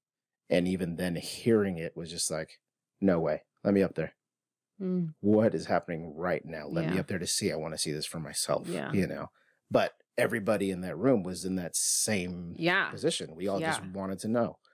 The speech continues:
Speaker 1: You said this, but really?
Speaker 2: Yeah.
Speaker 1: You know?
Speaker 2: Yeah. Disbelief.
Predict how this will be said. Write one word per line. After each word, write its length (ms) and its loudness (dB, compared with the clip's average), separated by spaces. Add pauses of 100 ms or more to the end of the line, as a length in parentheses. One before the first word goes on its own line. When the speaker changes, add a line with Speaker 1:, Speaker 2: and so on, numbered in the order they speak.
(320)
Speaker 1:
You 220 2
said 460 4 (200)
this, 300 2
but 300 2 (400)
really? 340 6 (100)
Speaker 2:
Yeah. 360 -2
Speaker 1:
You 100 4
know? 300 4
Speaker 2:
Yeah. 260 -12 (420)
Disbelief. 680 4